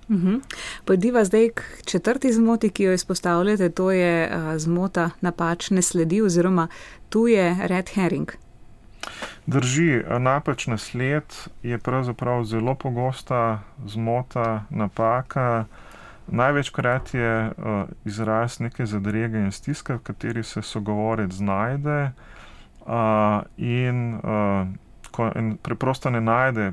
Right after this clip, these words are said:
Speaker 2: pametnega protiargumenta, da bi zavrnil vaše stališče. Primer bi recimo bil, da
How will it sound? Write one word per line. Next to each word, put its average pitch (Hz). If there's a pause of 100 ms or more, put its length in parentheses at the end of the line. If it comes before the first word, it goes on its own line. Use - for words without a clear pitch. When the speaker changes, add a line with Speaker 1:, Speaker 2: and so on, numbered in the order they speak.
Speaker 2:
pametnega 113
protiargumenta, 107
da 95
bi 92 (680)
zavrnil 101
vaše 127
stališče. 127 (520)
Primer 127
bi 117
recimo 110
bil, 113
da 101